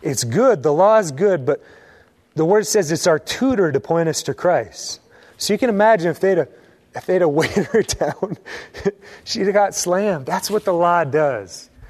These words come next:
So Paul says, "Don't submit again to it." Remember, just like I took the collar off of Taylor, you've been set free. Taylor, you've been set free, Christian. Do you get the picture?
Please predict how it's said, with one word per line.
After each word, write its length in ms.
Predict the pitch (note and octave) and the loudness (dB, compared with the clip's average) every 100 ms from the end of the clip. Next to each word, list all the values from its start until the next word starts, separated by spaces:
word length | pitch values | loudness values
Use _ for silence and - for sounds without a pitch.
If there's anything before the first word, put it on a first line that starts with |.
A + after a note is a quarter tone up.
| - - | -20 -20
So 120 | - E3+ | -10 -8
Paul 260 | - A3+ | 0 0
says, 260 | A3+ A3 D3 | 2 -2 0
"Don't 280 | B2 A3+ C4+ | 0 -2 -2
submit 460 | - A#3+ E3+ G3+ | -2 -2 0 0
again 320 | G3+ D3 F#3+ | 0 0 -2
to 200 | D#3+ A#3 | -2 -2
it." 80 | G3 | 0
Remember, 720 | E3+ E3+ F3 G3+ A#3 D3+ C#3 - - - _ | 0 -2 0 0 0 0 -2 -4 -20 -20 _
just 220 | F3+ - | -8 0
like 180 | G#3 G3+ | 0 2
I 80 | F3+ | 0
took 260 | - G3+ | 0 -4
the 120 | - | -4
collar 380 | F3+ G3 G3 F3+ | -2 2 4 4
off 260 | F3 F3+ - | 4 2 0
of 80 | C3+ | -4
Taylor, 300 | F#3 F#3 D3+ | -2 0 0
you've 140 | F3 | -2
been 160 | A#3+ F3+ | -4 -4
set 280 | - F#3+ | -2 -2
free. 500 | - - G3+ A3 G2+ D#2 _ _ - - - _ | -4 -6 -4 -4 -6 -14 _ _ -20 -20 -20 _
Taylor, 300 | - D3 D#3 | -4 -2 0
you've 160 | D#3 E3 | 0 -2
been 160 | G#3+ | -4
set 280 | E3 F#3+ F3 | -2 -2 -2
free, 360 | - F3+ A3 F#3 | -4 -4 -2 -4
Christian. 480 | - C3+ - D3+ | -2 -4 -4 -6
Do 80 | D3 | -4
you 60 | D#3 | -2
get 180 | E3+ E3+ | -4 -6
the 80 | |
picture? 440 | D#3+ F3 E3+ G3 | -6 -6 -4 -6